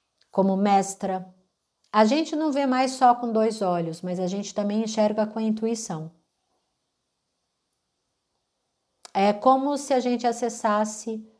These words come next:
um novo contexto de ser. E a gente começa a enxergar mais e além. Então, o que eu te desejo hoje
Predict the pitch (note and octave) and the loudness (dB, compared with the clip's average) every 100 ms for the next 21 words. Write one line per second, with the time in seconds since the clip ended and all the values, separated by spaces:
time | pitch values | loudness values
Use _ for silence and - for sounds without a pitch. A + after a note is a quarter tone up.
0 | _ _ _ _ _ _ _ _ _ G3+ | _ _ _ _ _ _ _ _ _ 2
1 | G#3+ A3 A3 G#3 G#3 G#3+ A3+ C4 C#4+ C#4 | 4 6 6 4 2 4 6 6 4 0
2 | C4 C#4 C4+ - - _ - A3 G#3+ - | 0 0 0 -8 -20 _ -4 0 -2 -2
3 | G3 G3 G3 - F#3+ G3 F#3 - D3 D3+ | 0 0 -2 -6 -6 -4 -6 -8 -8 -10
4 | _ _ _ _ _ _ _ _ _ _ | _ _ _ _ _ _ _ _ _ _
5 | _ _ _ _ _ F#3 F3+ G3+ G3 - | _ _ _ _ _ 0 0 0 -4 -6
6 | G3+ F#3+ G3+ F#3 G3 F#3 G3 G3+ E3 D#3+ | -4 -4 -6 -6 -6 -4 -4 -4 -6 -6
7 | E3+ - _ G3 F#3+ E3+ E3+ D#3+ D#3 D#3 | -10 -16 _ -4 -2 0 0 -2 -6 -12
8 | _ _ _ _ _ _ _ _ - A3 | _ _ _ _ _ _ _ _ 2 2
9 | A3 A#3 G#3+ A3 G#3 G3+ F#3+ F3 E3+ F3 | 4 2 2 -2 0 0 2 0 0 -2
10 | G#3 G3+ F3 E3+ | 0 0 -2 -10